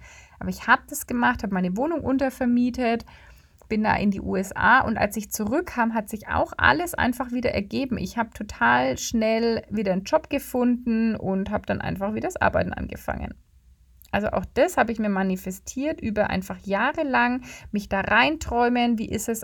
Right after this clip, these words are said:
als Au-pair in U S A zu sein? Wo will ich hin? Wie will ich das? Also da war ich dann auch schon wieder relativ klar, weil ich mich da einfach reingeträumt habe und mir überlegt habe, wie will ich's haben? Bestellt, dann hab ich losgelassen,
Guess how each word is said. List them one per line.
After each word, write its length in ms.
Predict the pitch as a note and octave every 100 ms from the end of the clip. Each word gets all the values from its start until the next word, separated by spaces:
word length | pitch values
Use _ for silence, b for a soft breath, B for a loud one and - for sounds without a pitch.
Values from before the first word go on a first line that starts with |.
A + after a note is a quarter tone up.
| -
als 440 | F3 F3 - -
Au-pair 480 | G3 G3+ - B3 B3
in 140 | A3 G3+
U 100 | G3+
S 180 | G#3
A 220 | - C4+ C4+
zu 160 | B3
sein? 480 | A#3+ - A3+ A3 G#3
Wo 140 | G3+
will 160 | G3+ F#3+
ich 160 | G#3 -
hin? 480 | C#4+ C#4 C4+ C#4+ B B B B -
Wie 200 | A3 G3+
will 180 | C#4
ich 240 | D4+ C#4+ -
das? 320 | A#3+ A#3 A#3+
Also 500 | G#3+ G3+ F#3 F#3 - _ - C2 D#2+ -
da 140 | A3
war 160 | B3 F#4
ich 80 | -
dann 140 | C#4+
auch 140 | -
schon 200 | C#4 C#4+
wieder 180 | C4 A3+
relativ 560 | A3+ C4 D#4 - A#3 -
klar, 400 | - A3 A#3 -
weil 140 | A#3+
ich 100 | A#3+
mich 160 | A#3 -
da 80 | -
einfach 320 | G3+ - -
reingeträumt 840 | G3+ C4 D4 C4+ - G#3+ A3+ A#3
habe 200 | A3 G#3+
und 80 | G#3
mir 100 | F#3+
überlegt 420 | F3 D#3+ E3 -
habe, 140 | A#3+
wie 140 | F#3 E3+
will 100 | F#3+
ich's 220 | G#3 -
haben? 260 | - F#3 -
Bestellt, 580 | F#3 - C#4+ G#4 -
dann 140 | - G#3+
hab 100 | G3+
ich 140 | F#3
losgelassen, 880 | B3 D#4+ - B3+ A#3 A#3+ A#3+ A#3+ A#3